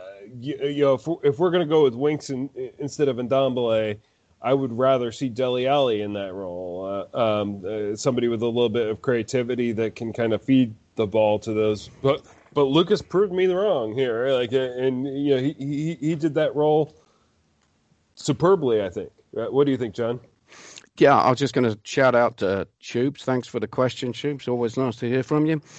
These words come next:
Speaker 2: Um, I thought he played that role better than I anticipated, but I, and I think he did a fantastic job at it. And I also think that Dele Alli can come in and spell him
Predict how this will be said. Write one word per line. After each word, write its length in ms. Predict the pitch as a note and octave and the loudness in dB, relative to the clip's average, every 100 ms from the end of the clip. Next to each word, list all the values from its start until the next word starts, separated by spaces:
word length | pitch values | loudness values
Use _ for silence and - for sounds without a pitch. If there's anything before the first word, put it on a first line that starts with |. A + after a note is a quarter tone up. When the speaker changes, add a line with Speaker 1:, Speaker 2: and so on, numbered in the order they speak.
| - - - - | -20 -20 -6 4
Speaker 2:
Um, 320 | C3+ C3+ B2 _ _ _ _ | 6 6 2 _ _ _ _
I 120 | B2+ D#3 | 4 4
thought 260 | - C#3 | 4 0
he 80 | C3 | -2
played 300 | A2+ B2+ A#2 | -2 -2 0
that 160 | A#2 - | -2 0
role 160 | A#2 | -2
better 240 | G#2+ A2+ G#2+ | 0 -2 -4
than 220 | G#2 G2 | -6 -8
I 140 | G2 | -8
anticipated, 760 | G2 F#2+ A#2 A2+ A2+ A2 A2+ C#3 _ _ _ _ _ _ _ _ _ - | -8 -10 -12 -12 -8 -6 -6 -10 _ _ _ _ _ _ _ _ _ -6
but 160 | G#2+ G#2+ | -2 0
I, 120 | G#2+ | 0
and 140 | A2 G#2+ | -2 -4
I 60 | |
think 220 | G2+ A2 | -4 -6
he 100 | A2+ | -6
did 160 | G#2+ G#2+ | -4 -4
a 60 | F#2+ | -4
fantastic 760 | A#2+ G#2 - A2 G#2 G#2+ - | -6 -6 -4 -6 -6 -8 -8
job 280 | - A2 A2 | -4 -2 0
at 180 | A#2+ B2+ | 0 -2
it. 180 | D3 - - - - - - | -4 -2 2 2 0 -8 -2
And 200 | A2+ A2+ | 2 2
I 120 | A2+ A#2+ | 2 0
also 360 | C#3+ - A2+ | -2 -4 -6
think 400 | G2+ B2 A2+ - - | -4 -6 -6 -6 -4
that 340 | A2 G2 A2 | -4 -4 -8
Dele 300 | A#2 A#2 A2 | -6 -2 0
Alli 340 | G#2 G#2+ A2 | 0 -2 -6
can 180 | A2 G#2 | -8 -12
come 240 | - A2+ G#2+ | -8 -8 -6
in 160 | G#2 | -6
and 140 | G2 F2+ | -8 -12
spell 400 | - B2 A#2+ F#2+ | -6 -2 -2 -2
him 260 | F2 F#2 | -6 -12